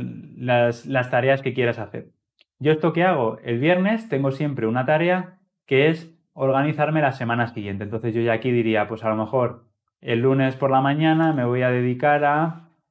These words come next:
eh, cierta tarea, que será, a ver, eh,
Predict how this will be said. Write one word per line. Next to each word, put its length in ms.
eh, 800
cierta 360
tarea, 320
que 80
será, 580
a 120
ver, 160
eh, 580